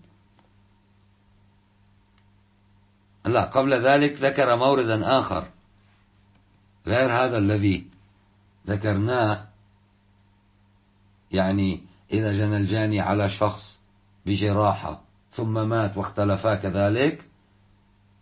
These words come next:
حكى موردا ثانياً، وهو الملفوف في الكساء، شخص ملفوف في كساء قده آخر نصفين،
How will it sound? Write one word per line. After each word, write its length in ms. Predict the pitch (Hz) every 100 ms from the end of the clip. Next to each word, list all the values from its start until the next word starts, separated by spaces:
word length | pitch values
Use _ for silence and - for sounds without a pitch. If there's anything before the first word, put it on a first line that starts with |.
| _ _
حكى 300 | - 143 143
موردا 440 | 131 139 143 139 127
ثانياً، 560 | 107 143 127 98 - - _ _ _ _ _ _ _ _ _ _ _ -
وهو 280 | 107 123
الملفوف 720 | 120 117 117 113 147 170 165 165
في 320 | 170 160 120
الكساء، 800 | 113 113 107 147 151 135 - - _ _ -
شخص 360 | 147 147 -
ملفوف 400 | 120 117 143 147
في 120 | - 107
كساء 560 | 107 107 123 147 - - _ _ - - _ -
قده 720 | 180 165 120 131 110 113 90 - - _ -
آخر 880 | 147 170 170 - 165 170 170 170 170 - _ _ _ _ 113
نصفين، 720 | 131 - 160 165 127 92